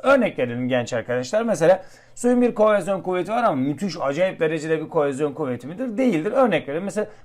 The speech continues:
balla suyu kıyaslayacak olursak ballıdaki kohezyon kuvveti daha yüksektir değil mi? Bal molekülleri kendilerini bırakıyorlar mı? Bırakmıyorlar. Kaşığı kaldırdığınız zaman böyle birbirlerine müthiş derecede yapışıyorlar. Suda da var mı bu? Var, evet. Ama musluğu çok kıstığınızda damla damla aktığını falan,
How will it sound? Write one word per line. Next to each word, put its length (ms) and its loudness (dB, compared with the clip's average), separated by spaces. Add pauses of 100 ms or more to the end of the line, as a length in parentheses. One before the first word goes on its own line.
balla 400 4
suyu 260 -6
kıyaslayacak 600 0
olursak 520 -2 (340)
ballıdaki 640 4
kohezyon 420 2
kuvveti 300 -4
daha 160 6
yüksektir 400 -4
değil 120 2
mi? 80 0
Bal 180 6
molekülleri 400 -4
kendilerini 400 0
bırakıyorlar 460 2
mı? 120 -4
Bırakmıyorlar. 460 -2
Kaşığı 300 -8
kaldırdığınız 580 0
zaman 280 0
böyle 200 2 (320)
birbirlerine 360 0
müthiş 300 -8
derecede 420 -4 (260)
yapışıyorlar. 640 0
Suda 360 4
da 140 6
var 160 8
mı 200 -6
bu? 140 -4
Var, 180 6
evet. 300 2 (240)
Ama 160 0
musluğu 340 2
çok 240 4
kıstığınızda 720 0
damla 280 4
damla 280 2
aktığını 400 -2
falan, 220 0